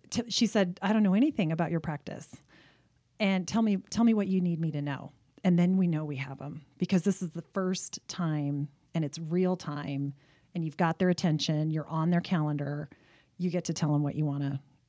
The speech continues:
what you want them to value about you. And it always, it always moves the dial. But first you have to get 'em to admit they're on this phone call because somebody put it on their calendar.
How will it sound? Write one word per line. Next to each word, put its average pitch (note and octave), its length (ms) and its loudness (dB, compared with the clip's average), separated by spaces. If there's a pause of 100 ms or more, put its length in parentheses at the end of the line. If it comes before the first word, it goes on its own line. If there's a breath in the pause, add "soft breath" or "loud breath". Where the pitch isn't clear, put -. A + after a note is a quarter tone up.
(140)
what F#3+ 160 4
you F#3+ 120 6
want F#3 180 4
them E3+ 200 4
to - 140 0
value D3+ 400 0
about C#3 280 -4
you. D2 220 -10 (680 soft breath)
And F#3+ 100 6
it F#3+ 120 6
always, F3+ 520 4 (200)
it F#3 120 4
always D#3 500 -2
moves E3+ 280 2
the E3 80 -6
dial. - 360 -10 (160)
But - 220 -2
first A#3 300 4
you B3+ 80 4
have A3 80 -2
to A3 80 0
get F#3 120 4
'em F3+ 120 4
to F3+ 120 -2
admit D#3 600 -2 (560 soft breath)
they're F3+ 220 4
on F3+ 140 2
this F3 140 -2
phone E3 240 0
call F3 280 -2
because F3+ 260 -2
somebody E3+ 260 -2
put F#3 200 -4
it F3 40 -2
on E3+ 120 0
their D3+ 80 0
calendar. E3+ 680 -2